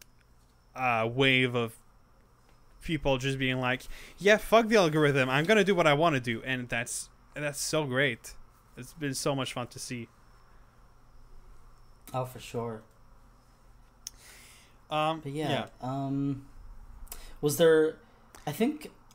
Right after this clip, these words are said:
Speaker 2: I've, I've definitely reached the end about what I wanna say about
Speaker 1: There,
Speaker 2: Harold and Maude.
Speaker 1: there,
Speaker 2: Do you have any,
Speaker 1: yeah. There's one last thing that I
Speaker 2: do you have
Speaker 1: wanna,
Speaker 2: anything else you wanna add?
Speaker 1: yeah, there's one last thing that I wanna say, and it's, uh,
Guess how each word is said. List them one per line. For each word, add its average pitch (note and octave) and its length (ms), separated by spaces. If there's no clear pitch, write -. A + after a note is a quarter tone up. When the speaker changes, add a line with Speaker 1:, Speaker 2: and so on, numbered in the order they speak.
Speaker 2:
I've, F3+ 300
I've F3+ 240
definitely C#3 400
reached B2 320
the C3 80
end B2 140
about A2+ 220
what A#2 120
I A2+ 80
wanna A#2 180
say A2+ 200
about D3+ 80
Speaker 1:
There, D#3+ 200
Speaker 2:
Harold A#2 360
and G#2 140
Maude. A2 220
Speaker 1:
there, D#3+ 240
Speaker 2:
Do A#2 80
you A#2 120
have A#2+ 360
any, A3 180
Speaker 1:
yeah. B2 160
There's D3 360
one D3 260
last C#3 220
thing C#3+ 120
that C3+ 120
I B2+ 40
Speaker 2:
do B2+ 60
you B2+ 60
have B2+ 100
Speaker 1:
wanna, B2 80
Speaker 2:
anything B2 280
else A2+ 240
you B2 60
wanna A2+ 140
add? B2 140
Speaker 1:
yeah, D3 100
there's C#3 220
one D#3 180
last C#3+ 200
thing D3 120
that C3 140
I - 40
wanna B2+ 200
say, C3 340
and C3+ 140
it's, C3+ 240
uh, D3 160